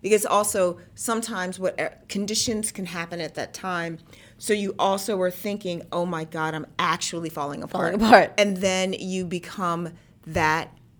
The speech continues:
Speaker 1: old lady, like, or you wa-, like, you become what you saw your aunties, like, they went from being these fly ladies
Speaker 2: Yeah.
Speaker 1: to, like, all of a sudden they're wearing, I don't know, like, those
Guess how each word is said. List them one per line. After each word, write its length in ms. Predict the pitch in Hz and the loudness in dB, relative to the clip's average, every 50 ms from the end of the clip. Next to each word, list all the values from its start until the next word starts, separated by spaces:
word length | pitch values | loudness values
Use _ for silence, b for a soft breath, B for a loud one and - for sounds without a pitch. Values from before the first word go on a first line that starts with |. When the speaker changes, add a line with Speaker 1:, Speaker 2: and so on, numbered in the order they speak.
| - - - - - - - - - - - | -20 -20 -20 -20 -20 -20 -20 -20 -20 -14 -6
Speaker 1:
old 240 | - 151 170 175 180 | -2 0 0 0 0
lady, 440 | 190 214 240 320 370 359 320 - - - | 2 2 2 2 2 2 0 -4 -2 2
like, 220 | 196 185 180 - | 2 2 2 4
or 80 | 208 196 | 4 4
you 160 | 196 214 220 | 4 2 0
wa-, 340 | 196 196 208 208 208 214 - b b b b - | 0 2 2 2 2 0 -2 b b b b 0
like, 180 | 196 196 196 - | 0 0 2 0
you 180 | 208 202 226 214 | 0 0 2 2
become 440 | 254 247 247 - - 240 233 240 226 | 2 0 -2 -4 -4 0 0 2 0
what 100 | 202 170 | 0 -2
you 120 | 202 196 | -2 -4
saw 200 | 185 - - 196 190 | -4 -2 0 0 0
your 180 | 190 180 - - | 0 -2 -2 0
aunties, 500 | 175 180 185 185 - - 185 160 160 - b b b b b - | 0 0 0 -2 -4 -4 -4 -6 -6 -8 b b b b b -4
like, 120 | 180 180 | -2 2
they 100 | 214 202 | 2 4
went 180 | 208 208 196 - | 4 4 2 0
from 120 | 208 196 | -2 -2
being 180 | 180 185 175 175 | -2 -2 -2 -2
these 180 | 170 165 - - | -2 -4 -4 -8
fly 420 | - - 214 214 214 214 220 220 | -6 -4 0 2 4 4 4 4
ladies 500 | 220 214 196 196 185 190 185 190 - 143 | 4 4 2 2 2 2 0 -2 -2 -4
Speaker 2:
Yeah. 80 | 156 - | -4 -4
Speaker 1:
to, 80 | 180 | 0
like, 260 | 175 175 165 165 170 - b b b b b b - - - - - - - - | 2 2 2 2 0 -4 b b b b b b -20 -20 -20 -20 -20 -20 0 4
all 180 | 202 190 185 190 | 6 8 8 6
of 80 | 190 190 | 4 2
a 40 | 190 | 0
sudden 380 | - - 214 196 190 190 190 | 0 2 2 2 2 2 0
they're 160 | 180 180 180 | 2 2 0
wearing, 800 | 180 180 185 175 170 175 175 175 170 170 170 170 165 175 190 - - - | 2 2 0 2 2 2 2 2 2 2 0 -2 -2 -4 -8 -12 -6 -4
I 140 | 175 185 185 | -2 -2 0
don't 220 | 190 180 185 143 - | -2 -2 -4 -4 -4
know, 340 | 190 196 196 196 202 226 220 | -2 0 0 0 0 2 2
like, 640 | 208 190 180 170 160 170 175 170 170 175 - - b b b b b b b - - | 2 0 0 -2 0 2 2 2 2 -2 -8 -16 b b b b b b b -2 0
those 320 | 190 190 190 190 - | 0 2 2 -2 -6